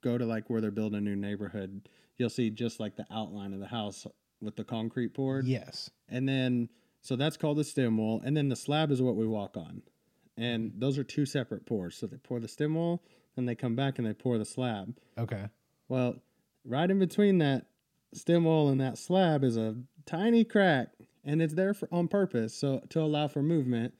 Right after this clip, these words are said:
Speaker 2: Okay.
Speaker 1: You know, <clears throat> our ground out here gets really hot and it dries up, and then it gets wet and it expands.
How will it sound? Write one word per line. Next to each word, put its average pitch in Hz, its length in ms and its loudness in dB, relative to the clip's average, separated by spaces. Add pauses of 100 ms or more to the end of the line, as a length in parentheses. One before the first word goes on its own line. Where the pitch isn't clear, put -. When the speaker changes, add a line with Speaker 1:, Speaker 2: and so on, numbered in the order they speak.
(140)
Speaker 2:
Okay. 120 440 -4
Speaker 1:
You 135 60 -2
know, 127 200 -4 (140)
<clears throat> 135 240 -2
our 131 220 0
ground 135 400 2
out 123 160 2
here 120 340 0 (380)
gets 131 180 -2
really 139 240 2
hot 135 220 0
and 120 100 -4
it 110 100 -4
dries 131 360 0
up, 135 320 0
and 123 100 -2
then 127 100 0
it 104 100 -2
gets 117 180 -4
wet 123 220 0
and 101 100 -4
it 113 80 0
expands. 131 720 -2